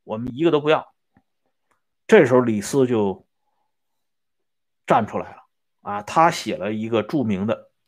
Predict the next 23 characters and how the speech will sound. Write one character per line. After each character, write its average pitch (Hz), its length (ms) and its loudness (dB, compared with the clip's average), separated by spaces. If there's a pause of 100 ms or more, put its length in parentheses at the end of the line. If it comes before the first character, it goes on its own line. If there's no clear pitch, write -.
(340)
《谏 120 280 4
逐 117 100 -4
客 123 180 0
书》。 127 320 -6 (1200)
这 143 480 6
篇 143 340 2
文 120 220 2
章 135 260 2
上 120 300 0
达 98 160 -4
天 127 240 -2
听， 127 240 -10 (480)
秦 139 200 -4
王 143 200 4
政 147 180 4
看 127 220 2
完 117 160 2
以 104 80 -4
后 110 160 -4
非 147 240 -2
常 107 160 -6
感 - 220 -14
动。 104 200 -14